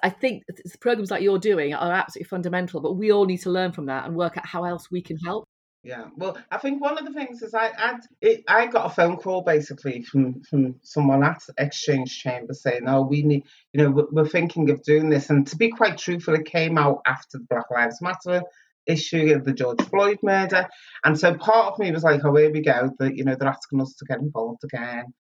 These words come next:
Speaker 2: You wanna do the tick box." But I, I also was aware, because I've got family members who are in law, um, who's, who are practicing lawyers, that there is also a commitment.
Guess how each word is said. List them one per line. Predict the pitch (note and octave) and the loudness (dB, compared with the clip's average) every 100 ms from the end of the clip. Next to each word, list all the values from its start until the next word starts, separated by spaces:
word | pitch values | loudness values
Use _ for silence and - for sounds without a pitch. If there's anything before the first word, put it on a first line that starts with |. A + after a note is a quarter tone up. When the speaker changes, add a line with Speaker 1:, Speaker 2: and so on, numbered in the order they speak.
| _ - | _ -8
Speaker 2:
You | |
wanna | A#2 C3 | -4 -2
do | C#3 D3+ | 0 -2
the | D3 | -2
tick | - D#3 - | -6 -8 0
box." | C3 - - _ _ _ _ _ | 0 0 -4 _ _ _ _ _
But | E3 - | 2 4
I, | D#3 | 4
I | D3 E3 | 4 4
also | F3 F3+ F3 D#3 | 4 2 2 4
was | D3+ D3 | 6 4
aware, | D3+ C#3 D3 C#3+ | 4 4 6 4
because | - - C3+ | 0 -6 -6
I've | C#3 | -2
got | C3+ - | -2 -2
family | C#3 C3+ C3 | 0 0 2
members | B2+ B2+ C3 | 0 -2 -2
who | C3 C3 | 2 4
are | C3+ C3+ | 4 4
in | B2+ | 0
law, | A#2+ G#2+ A2 - _ _ - A2+ | 0 0 -2 -8 _ _ -2 4
um, | A2+ D3+ | 4 4
who's, | C#3+ C3+ | 2 2
who | - A#2+ B2 A#2+ A#2 | -2 -6 -2 2 2
are | A2+ _ | 2 _
practicing | C3+ - A#2+ B2+ A#2+ | -10 -10 -14 -8 -2
lawyers, | C3+ C3+ G#2 - _ _ - | 2 2 0 -6 _ _ 0
that | B2+ B2+ - | 2 2 4
there | C#3+ | 4
is | C#3 C3+ | 6 4
also | C3+ - B2+ | 4 4 0
a | A#2 | -2
commitment. | - C3 B2+ - C3 | -2 -2 -2 0 -2